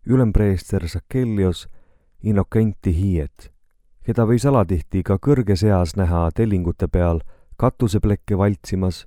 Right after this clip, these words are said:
või aknaklaase vahetamas. Laimiala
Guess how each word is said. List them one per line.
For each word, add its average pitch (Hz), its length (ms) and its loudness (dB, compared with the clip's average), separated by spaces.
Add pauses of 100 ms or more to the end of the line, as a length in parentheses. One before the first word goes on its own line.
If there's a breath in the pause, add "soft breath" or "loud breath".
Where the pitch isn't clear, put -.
(120)
või 101 240 6 (100)
aknaklaase 87 680 -2
vahetamas. 76 600 -6 (840)
Laimiala 98 680 2